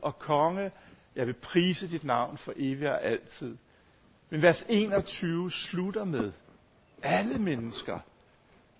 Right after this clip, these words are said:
skal prise hans navn for evigt og altid." Og det er den rejse, jeg håber, vi sammen har været på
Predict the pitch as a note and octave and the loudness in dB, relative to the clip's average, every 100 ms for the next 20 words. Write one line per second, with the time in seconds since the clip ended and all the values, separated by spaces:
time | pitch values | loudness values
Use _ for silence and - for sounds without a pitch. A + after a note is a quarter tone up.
0 | _ - - D3 - - C#3+ C#3 - C3+ | _ -8 -2 -2 -2 0 0 0 -6 -6
1 | B2 A2+ - B2+ A2 D#2+ - G2 - - | -6 -6 -6 2 2 2 -2 -10 -20 -8
2 | - - - A2 G2+ A#2 - - _ - | -4 -4 -4 -6 -6 -8 -10 -20 _ -6
3 | A2 F#2 - - _ - G#2+ - - - | -2 -2 -6 -20 _ -2 -2 -4 -10 -8
4 | G#2 - - _ - - - - - - | -8 -12 -20 _ -20 -20 -20 -20 -20 -20
5 | - - _ - F#3 A3+ G#3+ A3 F3+ E3+ | -20 -20 _ 6 6 8 8 8 8 10
6 | G3+ - G#3+ D#3+ - - - - - - | 8 6 2 2 -10 -20 -20 -20 -20 -20
7 | - - - - - - _ F3+ D#3+ D3+ | -20 -20 -20 -20 -20 -20 _ 4 6 8
8 | E3+ F#3 G3 E3+ D#3+ - F3+ D#3 F#3+ F#3 | 8 8 6 4 0 2 2 2 -2 -2
9 | E3+ - - - - - - - _ _ | -4 -8 -20 -20 -20 -20 -20 -20 _ _
10 | _ _ _ - E3+ C#3+ C3 B2+ D#3 F3 | _ _ _ 2 4 4 6 6 8 4
11 | - D#3+ D3 | 2 2 2